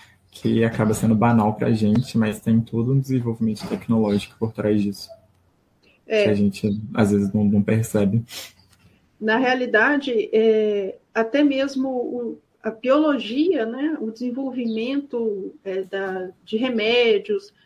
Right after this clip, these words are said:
Speaker 2: descobrimento de doenças, ela tá muito relacionado com o desenvolvimento de diferentes tecnologias. Então, por exemplo, na, no século quatorze, século quinze, quatorze,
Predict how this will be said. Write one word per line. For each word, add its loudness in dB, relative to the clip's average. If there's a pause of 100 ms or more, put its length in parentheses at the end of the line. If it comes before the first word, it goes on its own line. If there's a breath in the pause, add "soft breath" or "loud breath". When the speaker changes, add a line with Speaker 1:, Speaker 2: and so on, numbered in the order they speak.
Speaker 2:
descobrimento -4
de -10
doenças, -2
ela -6
tá -2
muito 2
relacionado -6 (320 soft breath)
com -2
o 4
desenvolvimento -8
de -2
diferentes -4
tecnologias. -2 (240 soft breath)
Então, -4 (100)
por 0
exemplo, -4
na, -2
no -2
século 0
quatorze, 0 (180)
século -6
quinze, -8
quatorze, 0